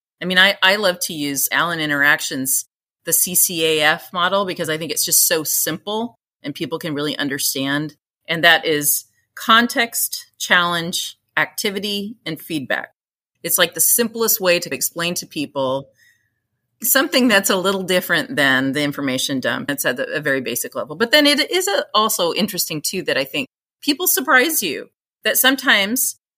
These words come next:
somebody from the accounting department that will create some fantastic program that's really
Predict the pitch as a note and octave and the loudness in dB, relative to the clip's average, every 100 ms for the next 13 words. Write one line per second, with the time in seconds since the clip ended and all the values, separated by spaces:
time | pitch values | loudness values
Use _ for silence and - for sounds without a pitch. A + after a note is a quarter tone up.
0 | _ - - C#4 C4+ G#3+ G3 G#3 A#3 A#3 | _ -2 2 4 2 0 -2 0 2 0
1 | A3 A#3 A#3 A3 G#3+ G#3 A3 C4+ D4+ G#3 | 2 2 4 2 0 0 0 2 0 -2
2 | D3 D#3 B2+ - C3 - E3+ F#3 G3+ A3+ | -4 -2 -4 -6 -14 -16 2 4 4 2
3 | A#3 A3+ - B3+ E4+ G4 - A3 B3 - | 0 -4 0 2 2 -2 0 0 0 0
4 | D#4+ E4 E4 _ - G4+ A#4 A4+ - E3+ | 2 2 0 _ 2 4 4 2 0 0
5 | F3+ - - C4 - G#3+ C#3+ G2+ A#2 E3+ | 0 -4 0 0 2 4 4 4 2 2
6 | F#3+ F#3 F#3 G#3+ A3+ A3 | 2 -2 -4 -2 -4 -4